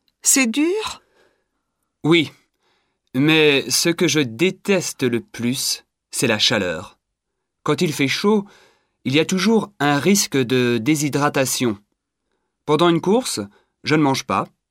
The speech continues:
Speaker 2: Je bois de l'eau et une boisson énergétique, c'est tout.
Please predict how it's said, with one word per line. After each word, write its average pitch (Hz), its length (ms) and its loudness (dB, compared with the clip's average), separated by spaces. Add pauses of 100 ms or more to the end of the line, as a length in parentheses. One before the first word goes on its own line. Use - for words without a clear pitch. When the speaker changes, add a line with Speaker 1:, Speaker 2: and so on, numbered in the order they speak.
(680)
Speaker 2:
Je 110 140 0
bois 135 180 2
de 123 80 2
l'eau 147 340 0 (540)
et 131 340 0
une 123 280 2
boisson 147 640 0 (140)
énergétique, 160 920 -2 (160)
c'est 175 160 -2
tout. 127 180 -4